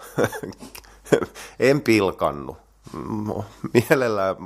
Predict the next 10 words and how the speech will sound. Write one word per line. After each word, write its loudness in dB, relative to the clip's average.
suhtautukaa -2
siihen 0
semmoisena 4
<laughs> 2
ystävällisenä 0
vittuiluna. -10
Siitä, 4
että 0
hallinta 4
ja 0